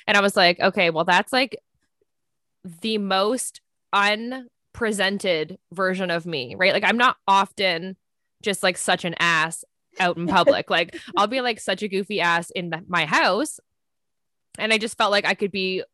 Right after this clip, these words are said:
Speaker 1: so, so me with him. And the fact that, like, we were, again, like, evening each other out. Like,
Speaker 2: Yeah.
Speaker 1: I was noticing that I was getting calmer.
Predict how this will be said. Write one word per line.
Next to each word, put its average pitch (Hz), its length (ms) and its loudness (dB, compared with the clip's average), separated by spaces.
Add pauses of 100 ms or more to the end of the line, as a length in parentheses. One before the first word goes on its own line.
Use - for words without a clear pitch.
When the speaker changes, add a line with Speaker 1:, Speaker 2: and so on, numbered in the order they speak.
(100)
Speaker 1:
so, 185 760 4 (480)
so 190 260 -2
me 180 560 -4
with 269 160 -2
him. 302 300 0 (440)
And 262 160 0
the 359 40 0
fact 233 260 0
that, 156 120 -4
like, 180 200 -2
we 190 200 -4
were, 180 460 -2 (360)
again, 185 260 -2
like, 170 180 -6
evening 190 340 -4
each 185 180 -4
other 165 240 -2
out. 143 280 -2
Like, 160 260 -6 (180)
Speaker 2:
Yeah. 202 200 -4
Speaker 1:
I 185 80 -2
was 185 160 -2
noticing 180 380 0
that 160 140 -2
I 190 140 2
was 208 180 -2
getting 190 260 -2
calmer. 180 640 -2